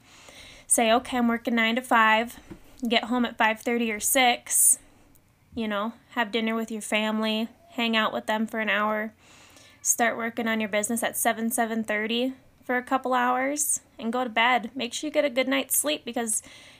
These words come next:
you're not gonna do, you're not gonna be much good to anybody if you're not getting any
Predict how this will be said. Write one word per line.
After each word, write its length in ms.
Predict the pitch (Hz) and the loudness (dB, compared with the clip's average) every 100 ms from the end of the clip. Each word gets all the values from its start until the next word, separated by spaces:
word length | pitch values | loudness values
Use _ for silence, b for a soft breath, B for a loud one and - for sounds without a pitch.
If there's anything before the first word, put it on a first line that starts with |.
| B | B
you're 140 | 233 | 0
not 240 | 247 254 269 | 2 2 2
gonna 220 | 262 254 | 2 2
do, 460 | 233 254 254 254 254 - | 2 0 0 -2 -8 -4
you're 100 | 254 | 0
not 80 | 277 | 0
gonna 100 | 320 | 0
be 140 | 277 | 2
much 320 | 262 262 - - | 2 0 -2 2
good 240 | 285 233 | 2 4
to 80 | 220 | 0
anybody 480 | 302 302 196 185 208 | 0 2 0 0 -4
if 140 | - | -4
you're 60 | 247 | -4
not 220 | 240 233 | -4 -4
getting 280 | 269 254 240 | -6 -2 0
any 320 | 240 196 | 0 -4